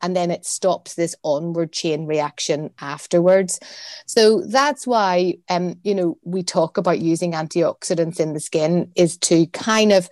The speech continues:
try and help that process so that we don't get the onward breakdown. And vitamin C we talk about a lot because it's probably one of the most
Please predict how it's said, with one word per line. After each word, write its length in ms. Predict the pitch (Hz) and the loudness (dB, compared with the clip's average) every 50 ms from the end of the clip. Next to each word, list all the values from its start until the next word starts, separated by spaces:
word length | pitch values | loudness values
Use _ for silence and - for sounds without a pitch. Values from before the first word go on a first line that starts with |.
| - - - - - _ _ _ _ _ _ _ _ _ _ - | -12 -20 -20 -20 -20 _ _ _ _ _ _ _ _ _ _ -6
try 200 | - - 196 185 | -2 0 2 2
and 120 | 175 175 | 2 0
help 440 | - - - - 208 202 - - - | -2 -4 -2 2 2 2 2 0 -2
that 240 | - 190 170 175 - | 0 0 0 -2 -4
process 640 | - - 143 156 165 - 202 185 175 175 175 - | -4 -2 -2 -2 0 0 2 2 2 0 -2 -2
so 80 | - 180 | -2 0
that 120 | 170 - | 0 0
we 120 | 170 175 170 | 0 -2 0
don't 320 | 175 180 170 165 165 175 | 0 0 0 0 0 0
get 160 | 180 160 - | -2 0 2
the 100 | - 165 | 0 0
onward 420 | 151 147 147 151 151 151 156 151 _ | 0 -2 -4 -4 -4 -6 -6 -6 _
breakdown. 720 | - 135 139 113 - - - 156 151 156 165 180 185 180 - - - - - - - | -8 -10 -10 -10 -6 -2 0 2 2 2 2 0 0 -2 -6 -12 -20 -18 -18 -10 -4
And 200 | - 190 190 175 180 | -2 0 0 0 2
vitamin 320 | 247 240 254 226 214 196 | 2 4 6 6 4 4
C 240 | 180 - - 208 196 | 2 2 0 0 0
we 120 | 175 175 170 | 0 -2 -2
talk 280 | - 185 170 165 - | 0 0 0 0 0
about 200 | 180 160 151 147 | 0 -2 0 0
a 60 | 143 | -2
lot 320 | 143 156 165 160 - - - | 0 2 2 2 2 2 -2
because 360 | - 175 175 - 180 170 160 | -6 -4 -2 0 0 0 0
it's 180 | 165 - 185 180 | -2 -6 -8 -6
probably 380 | - - 196 180 170 170 170 165 | -2 -2 0 0 0 0 0 0
one 180 | 160 165 156 | 0 0 -2
of 140 | 160 151 - | -2 -2 0
the 80 | 180 160 | -2 -2
most 500 | 156 156 156 156 - - - - - | 0 -2 -4 -4 -4 -6 -8 -10 -12